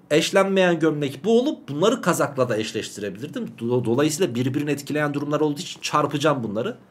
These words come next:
Şimdi altı çarpı beş, dört, üç, ikiyi seçersem altı faktöriyeli verir bana. Ve burada geri kalan beş, e, çarpı üç, on beş kere ikiden otuz yapar.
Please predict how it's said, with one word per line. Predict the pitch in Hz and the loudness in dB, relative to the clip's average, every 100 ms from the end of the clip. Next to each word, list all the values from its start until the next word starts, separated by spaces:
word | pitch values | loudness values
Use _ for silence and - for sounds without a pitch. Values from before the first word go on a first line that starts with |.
| _ - - | _ -20 -20
Şimdi | - - - | -20 -14 -2
altı | 143 170 233 226 | 2 2 0 0
çarpı | 196 165 127 123 - - - - | 2 2 2 -2 -6 -8 -20 -2
beş, | 107 175 185 - - - 101 104 | 4 6 6 -2 -8 -14 -6 6
dört, | 160 170 180 - - _ 151 | 6 6 0 -12 -12 _ 0
üç, | 170 175 - - _ | 0 0 -6 -8 _
ikiyi | 131 127 170 131 | -6 -2 0 2
seçersem | 120 139 170 151 226 196 | 0 0 0 0 0 2
altı | 160 151 | 2 0
faktöriyeli | 151 123 - 110 107 104 | -4 -4 -4 -2 -2 -2
verir | 90 87 82 | -4 -8 -8
bana. | 85 87 170 226 - _ _ - _ 143 | -8 -4 -6 -8 -18 _ _ -20 _ 0
Ve | 151 | 2
burada | 165 165 | 2 2
geri | 170 151 175 | 2 2 2
kalan | 175 151 165 147 98 | 2 2 2 -2 0
beş, | 143 165 165 - - _ _ _ _ _ - | 2 4 2 -4 -6 _ _ _ _ _ -6
e, | 98 98 95 92 | -2 -2 -2 -4
çarpı | - 143 139 123 156 180 151 | 2 4 4 2 -2 0 0
üç, | 180 - - - | 0 0 -6 2
on | 139 131 131 | 2 4 2
beş | 180 - - | 2 0 -2
kere | 143 131 | 0 0
ikiden | 127 127 - - 135 | 0 0 0 0 -4
otuz | 123 135 131 | -2 -2 0
yapar. | 110 98 175 214 | 0 0 -2 -4